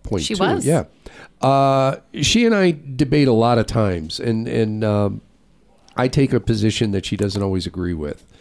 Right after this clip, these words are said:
Speaker 1: which is I don't particularly like when, when taxpayer-funded organizations, uh, give out money.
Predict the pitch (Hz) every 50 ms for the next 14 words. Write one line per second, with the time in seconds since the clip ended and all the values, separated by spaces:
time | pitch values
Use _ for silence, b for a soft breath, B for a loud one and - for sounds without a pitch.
0 | b b b b b b b - 95 95 - - 92 92 - 110 120 123 131 127
1 | - - - - 143 - - 131 113 113 110 101 104 107 110 110 110 107 - 101
2 | 101 101 98 95 95 92 95 - - _ _ - 101 98 92 87 90 90 87 -
3 | _ _ _ - - - 180 185 - - - - 117 107 90 - - 117 101 95
4 | 87 95 92 87 85 95 - _ _ _ - 113 110 98 101 98 92 82 90 92
5 | 92 - - - 90 87 87 85 - - b b b b b b b b b b
6 | b b _ - 104 95 95 95 92 90 - - - 107 127 127 107 113 104 104
7 | - 90 87 78 - 62 -